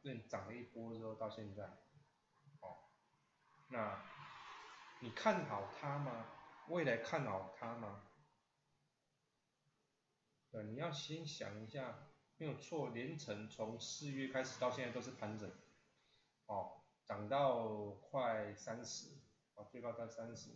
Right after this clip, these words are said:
然后最低到二十，哦，然后再上来到二十九，然后现在在二十六、二十七那边，哦，基本上它的线型就呈现一个三角收敛，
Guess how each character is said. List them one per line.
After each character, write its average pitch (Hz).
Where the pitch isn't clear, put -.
然 113
后 113
最 127
低 117
到 120
二 123
十， -
哦， -
然 110
后 117
再 135
上 123
来 95
到 110
二 120
十 113
九， -
然 107
后 107
现 127
在 113
在 113
二 -
十 -
六、 107
二 110
十 -
七 -
那 98
边， 95
哦， 104
基 196
本 139
上 175
它 180
的 160
线 160
型 127
就 160
呈 139
现 156
一 147
个 127
三 170
角 104
收 143
敛， 139